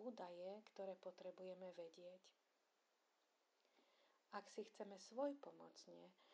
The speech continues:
s patričnou námahou zreštaura-, zreštaurovať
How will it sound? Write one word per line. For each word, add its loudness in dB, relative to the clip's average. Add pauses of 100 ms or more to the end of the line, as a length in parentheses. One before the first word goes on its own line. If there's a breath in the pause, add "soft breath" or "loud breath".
(120)
s -6
patričnou 0
námahou 0 (400 loud breath)
zreštaura-, 2 (400)
zreštaurovať 4